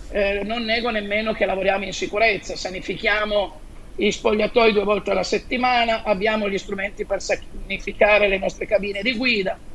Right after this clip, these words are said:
i dipili abbiamo tutti e di più, per cui la paura c'è, ma c'è anche la sicurezza.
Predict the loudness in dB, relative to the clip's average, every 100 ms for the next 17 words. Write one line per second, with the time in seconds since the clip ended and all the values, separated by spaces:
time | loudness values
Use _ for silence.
0 | -10 -2 0 2 2 4 4 4 4 4
1 | 0 -4 -2 0 0 -2 2 4 4 4
2 | 4 4 -4 -16 -18 -18 -18 2 4 4
3 | 0 0 4 4 2 0 0 -2 -4 -4
4 | -2 -2 2 4 6 6 4 2 2 2
5 | -4 -4 -4 -4 -6 -8 -8 -2 0 0
6 | -2 0 2 2 -2 -4 -6 -8 -8 -8